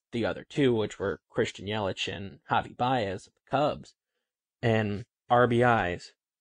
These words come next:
Yelich had a hundred and ten, Baez had a hundred and eleven, Nolan had a hundred and ten. Home runs, Yelich thirty-six, Baez thirty-four, Nolan thirty-eight. So they were all fairly close.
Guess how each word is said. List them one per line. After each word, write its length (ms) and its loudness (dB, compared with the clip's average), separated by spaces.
Yelich 340 4
had 140 2
a 60 2
hundred 240 2
and 100 0
ten, 340 0
Baez 460 0
had 140 2
a 80 0
hundred 240 2
and 80 -4
eleven, 540 -2
Nolan 320 4
had 220 2
a 60 0
hundred 260 0
and 120 -6
ten. 220 -4
Home 280 4
runs, 440 -2
Yelich 480 2
thirty-six, 760 -2
Baez 480 2
thirty-four, 840 0
Nolan 560 2
thirty-eight. 520 -2
So 140 0
they 120 4
were 120 4
all 180 4
fairly 380 0
close. 480 -4